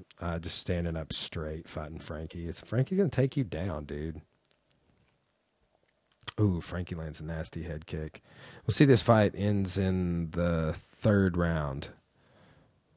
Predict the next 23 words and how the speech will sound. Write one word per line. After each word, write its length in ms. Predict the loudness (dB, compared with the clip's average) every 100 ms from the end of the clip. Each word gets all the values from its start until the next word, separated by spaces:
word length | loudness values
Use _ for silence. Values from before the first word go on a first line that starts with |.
| _ _ _ _ _ _ _ _ _
with 200 | 2 4
a 220 | 6 4 4
T 220 | 2 0
K 280 | 2 0 2
O 200 | 2 0
via 280 | 0 -2
punches 540 | -2 -4 -4 -2 -6 -6
from 180 | -10 -6
Frankie. 540 | -4 -6 -8 -8 -8 -12 -20 _ _ _ _ _ _ _ _ _ _ _ -16
I 40 | -12
have 100 | -10
a 40 |
feeling 380 | -8 -6 -6 -10
that's 220 | -12 -12
coming 320 | -10 -10 -10
up 320 | -12 -14 -14 -16 -16 _ -10
at 100 | -10
the 80 | -10
particular 440 | -8 -6 -6 -8
video 340 | -10 -10 -8 -6
that 140 | -6
I'm 140 | -8
watching. 460 | -8 -8 -10 -12 -12